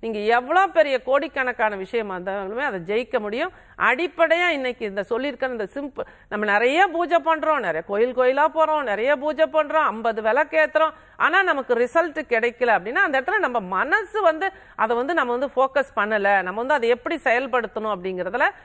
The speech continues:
நம்ம வந்து கவனத்தை வைக்கலங்கிறத புரிஞ்சுக்கிட்டு இந்த வருஷம் இதை கொஞ்சம் மாத்தி யோசிச்சு பாருங்க. நான் சொல்லியிருக்கிற இந்த விஷயம் கொஞ்சம் புதுசா உங்களுக்கு இருக்கும், இருந்தாலும் பரவாயில்ல, நான் ரொம்ப பெரிய இதுக்கு நிறைய உங்களுக்கு செலவு வைக்கல, யாகம் வைக்கல,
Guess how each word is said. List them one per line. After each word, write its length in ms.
நம்ம 160
வந்து 120
கவனத்தை 480
வைக்கலங்கிறத 640
புரிஞ்சுக்கிட்டு 580
இந்த 280
வருஷம் 300
இதை 140
கொஞ்சம் 260
மாத்தி 240
யோசிச்சு 500
பாருங்க. 380
நான் 160
சொல்லியிருக்கிற 460
இந்த 120
விஷயம் 300
கொஞ்சம் 220
புதுசா 400
உங்களுக்கு 240
இருக்கும், 240
இருந்தாலும் 400
பரவாயில்ல, 300
நான் 120
ரொம்ப 200
பெரிய 300
இதுக்கு 220
நிறைய 300
உங்களுக்கு 280
செலவு 400
வைக்கல, 280
யாகம் 460
வைக்கல, 320